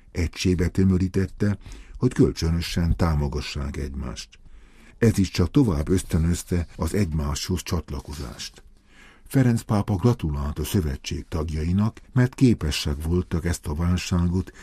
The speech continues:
lehetőségként is értelmezni,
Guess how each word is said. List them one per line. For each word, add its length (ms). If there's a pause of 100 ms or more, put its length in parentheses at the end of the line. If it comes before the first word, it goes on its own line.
(140)
lehetőségként 1120
is 140
értelmezni, 880